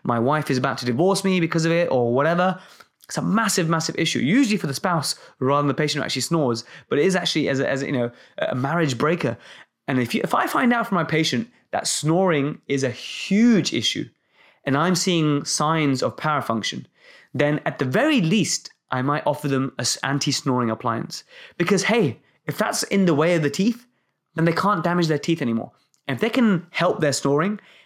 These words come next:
and help their, their spouse get a, a better night, then the G-splint will be one that also considers their airway. So have a think about that in the future.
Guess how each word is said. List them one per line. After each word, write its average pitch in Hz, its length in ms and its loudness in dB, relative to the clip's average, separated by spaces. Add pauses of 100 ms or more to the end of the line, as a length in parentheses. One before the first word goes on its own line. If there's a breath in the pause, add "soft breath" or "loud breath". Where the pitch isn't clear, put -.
and 139 120 -2
help 160 300 0
their, 139 420 0
their 139 160 -2
spouse 165 360 -2
get 151 180 0
a, - 220 -6
a - 20 -6
better 151 260 -2
night, 139 320 -2 (360 soft breath)
then 156 120 0
the 143 100 2
G-splint 143 600 0
will 139 80 -2
be 135 100 2
one 135 280 2
that 120 180 -2
also 147 500 0 (140)
considers 127 460 -2
their 117 240 0
airway. 117 400 -2 (240 loud breath)
So - 120 -2
have 147 180 0
a 359 40 -2
think 339 180 0
about 262 200 0
that 202 160 0
in 151 80 0
the 151 80 0
future. 131 420 0